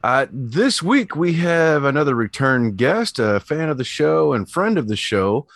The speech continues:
uh, Steve Clark. Steve last joined us, uh, almost a year ago in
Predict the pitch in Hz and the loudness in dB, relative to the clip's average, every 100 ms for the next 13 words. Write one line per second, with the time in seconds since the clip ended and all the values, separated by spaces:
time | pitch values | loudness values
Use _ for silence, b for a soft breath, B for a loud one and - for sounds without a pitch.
0 | B B B - 113 - - 185 185 151 | B B B -2 -2 -2 -4 -2 -2 -4
1 | - 131 156 233 - - b b b - | -6 -2 -2 -2 -8 -20 b b b -14
2 | - 208 185 160 160 160 - 147 147 143 | -6 -4 -2 0 0 0 0 0 2 2
3 | 143 139 135 123 123 139 170 214 202 196 | 0 0 0 2 2 2 0 -2 -2 -4
4 | 185 254 240 117 101 87 104 101 101 | -2 -2 -2 0 -2 -4 -8 -6 -6